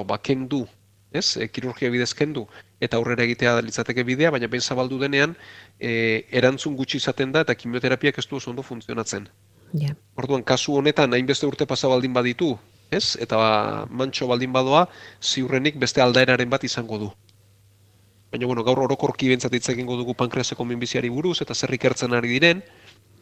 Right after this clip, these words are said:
Speaker 1: ze aipatu dugun moduan, ba, orain artean behintzat kimioterapiak oso aukera gutxi zituen. Eta ebakuntzen bidez, e, kontrolatzen den gaitza da, baina bestela behin azalduta,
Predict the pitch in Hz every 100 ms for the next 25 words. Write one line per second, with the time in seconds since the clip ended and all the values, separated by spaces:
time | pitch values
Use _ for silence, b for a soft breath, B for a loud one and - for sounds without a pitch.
0 | - - - - 123 123 127 131 127 131
1 | 123 123 127 131 151 143 120 123 127 135
2 | 120 117 143 123 120 123 120 131 127 -
3 | 123 117 113 110 - 107 104 104 - _
4 | _ _ _ _ _ _ _ _ _ _
5 | 131 110 110 110 110 - - - 127 113
6 | 123 117 120 120 135 123 107 110 107 104
7 | 101 - 107 113 113 - 123 123 123 123
8 | 139 139 113 110 123 120 120 117 - 123
9 | 131 151